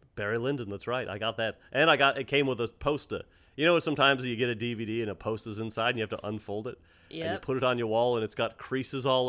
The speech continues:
Speaker 1: over it.
Speaker 2: <laughs> And everyone goes, "That came in a D V D, right?"
Speaker 1: Right. I got that D V D too. I <laughs> didn't even think of putting it up.
Speaker 2: <laughs>
Speaker 1: Well, I got one of those. But what you do,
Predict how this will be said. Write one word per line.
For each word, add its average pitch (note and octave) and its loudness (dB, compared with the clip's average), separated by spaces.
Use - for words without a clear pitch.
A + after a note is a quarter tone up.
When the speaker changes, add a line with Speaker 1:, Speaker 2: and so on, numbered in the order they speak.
Speaker 1:
over C#3+ 0
it. C#3 -4
Speaker 2:
<laughs> C#4+ 2
And G3 -4
everyone G3 -4
goes, F3 -8
"That F4 -6
came B3 -6
in G#3+ -6
a F3+ -6
D F#3 -8
V E3 -6
D, G#3+ -10
right?" C#3 -4
Speaker 1:
Right. - 2
I D#3+ -2
got G3 -4
that F3+ -4
D F3 0
V D#3+ -2
D C#3 0
too. E3 0
I A#2+ 4
<laughs> A#2+ -4
didn't D3 0
even C3 0
think D#3+ -4
of B2+ -6
putting A2 -2
it A2 -2
up. F#2 -6
Speaker 2:
<laughs> A3 -6
Speaker 1:
Well, A2 0
I D#3+ 6
got F3+ 2
one C#3+ 4
of C3+ 2
those. C3 0
But E3+ 4
what B3 4
you A#3 -4
do, G3+ 0